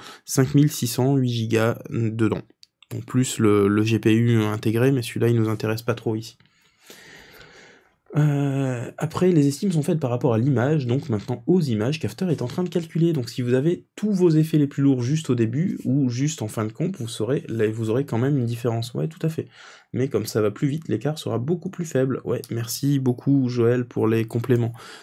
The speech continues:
Du coup, euh, je veux vous parler d'un autre truc, parce qu'on est toujours sur cette composition. Alors, cette composition, elle a gagné un petit truc que vous ne voyez évidemment pas, parce que c'est caché derrière mon pull, là, c'est caché là. Hop, euh, c'est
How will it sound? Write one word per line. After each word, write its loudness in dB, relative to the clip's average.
Du 0
coup, 4
euh, 0
je -4
veux 2
vous 0
parler 6
d'un 4
autre 6
truc, -2
parce -6
qu'on 2
est 2
toujours 4
sur -4
cette 0
composition. 0
Alors, 4
cette 4
composition, 4
elle 4
a 8
gagné 8
un 0
petit -2
truc 2
que 2
vous 4
ne 4
voyez 6
évidemment 4
pas, -2
parce -6
que -6
c'est -4
caché 2
derrière 2
mon 0
pull, -2
là, -8
c'est -6
caché -2
là. -4
Hop, 0
euh, 4
c'est 6